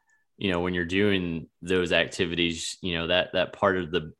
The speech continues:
the brain, you know, that, you know, it has all these worries and all this other stuff that's going on in, in the regular day-to-day life, that kind of switches off, and you're just kind of, eh, just in a state of kind of flow in a sense. At least that's my, my experience, at least. So.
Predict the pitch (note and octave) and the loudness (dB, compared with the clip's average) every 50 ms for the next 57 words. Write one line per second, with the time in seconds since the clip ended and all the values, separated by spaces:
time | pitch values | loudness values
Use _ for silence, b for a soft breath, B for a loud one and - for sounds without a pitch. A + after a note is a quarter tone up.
0 | _ - - F2+ D#2 D#2+ G#2 G#2 G2+ A#2 A2 G2+ F#2+ F#2+ E2 F#2 F#2+ F2+ F2 F2+ | _ -12 -12 -6 0 2 4 4 6 6 6 6 4 2 0 0 0 0 0 0
1 | F#2 F2+ F2+ E2+ F2 - - F#2+ F2+ F2 F2+ F2+ E2+ E2+ F2+ F#2 F#2 F2+ F#2 F2+ | 0 0 0 0 0 -2 -2 -2 -2 0 0 0 -2 0 0 0 0 0 0 0
2 | F#2 F2+ F2+ F2+ D#2+ E2 F2+ F2+ F2+ F2+ F2 F2+ F2 F2+ F#2 E2+ F2 F2+ F2+ F2 | 0 0 -2 -4 -4 -2 0 0 2 2 2 0 0 -2 -4 -4 -2 -2 -2 -2
3 | - - F2+ F2 F2+ E2+ - - F2+ F2 - - E2+ - - G2 F2+ F#2 F2+ F2 | 0 0 -2 -2 -2 -4 -4 -4 -4 -4 -4 -4 -8 -6 -4 -4 -4 -2 -2 -2
4 | F2+ F2+ F2 F2 E2+ E2+ E2 E2 E2+ - - F2+ E2 F2 E2+ - - F#2 F#2 F2+ | 0 0 0 -2 -2 -4 -4 -6 -8 -8 -8 -8 -8 -8 -12 -10 -6 -4 0 2
5 | F#2+ F#2 F#2 F2 D#2+ D#2+ F#2 F2+ F2 F2 E2+ E2 D#2+ E2 F2 F2 F2+ E2+ - F2+ | 2 2 2 0 -2 0 0 0 0 0 0 0 0 0 0 0 0 2 2 2
6 | F2 - F#2 E2 D2+ - - - - - - - F#2+ D#2+ F2 F2 E2+ E2+ E2 - | 2 2 -2 -4 -4 -6 -8 -6 -2 -2 -2 -2 -2 -2 0 2 2 2 0 -2
7 | - D#2+ D#2+ E2 D2+ E2 D#2+ - - - - - _ _ _ - - F#2+ E2 E2 | -6 -8 -8 -6 -4 -4 -4 -4 -4 -10 -12 -14 _ _ _ -4 -2 -2 0 -2
8 | D#2+ - - _ B B B B B B B B B B B B B B _ _ | -4 -8 -12 _ B B B B B B B B B B B B B B _ _
9 | - - - A#2 A2 G#2 G2+ G2+ - F#2+ F2+ F2 - - - F#2+ F#2+ F#2 F2+ - | -14 -10 -6 -2 2 2 4 4 4 0 0 0 0 2 4 4 4 4 0 -4
10 | - - G2+ E2+ E2+ - - - G2 F#2+ F#2+ F#2+ F2 E2 D#2+ D#2+ D#2+ D#2+ D#2+ D2+ | -8 -6 -8 -8 -8 -8 -12 -4 0 2 4 4 4 2 0 -2 -2 -4 -4 -6
11 | - - E2+ D#2+ D#2+ D#2 - F#2 G2 F#2+ F2+ G2 G2 - G2+ F#2+ F#2+ F2+ F2 - | -6 -4 -4 -4 -6 -4 0 2 2 4 6 4 2 4 4 4 4 4 2 0
12 | - F#2 F2 D#2 - - - - G1+ - - - - - D#2+ D#2 D2 C#2+ - - | 0 0 0 0 0 -6 -10 -8 -6 -6 -6 -8 -8 -8 -6 -6 -6 -8 -8 -10
13 | - D#2 D2 C#2+ C#2+ D2 C2+ - | -8 -6 -6 -6 -8 -10 -14 -18